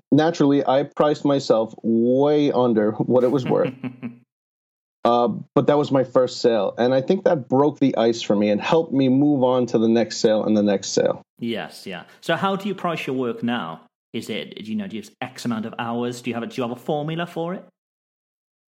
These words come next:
Speaker 1: I used to have a formula, and, uh, this is,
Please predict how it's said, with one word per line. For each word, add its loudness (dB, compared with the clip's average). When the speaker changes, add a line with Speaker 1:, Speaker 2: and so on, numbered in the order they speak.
Speaker 1:
I 4
used 2
to 2
have 2
a 4
formula, 2
and, 2
uh, 0
this 2
is, 0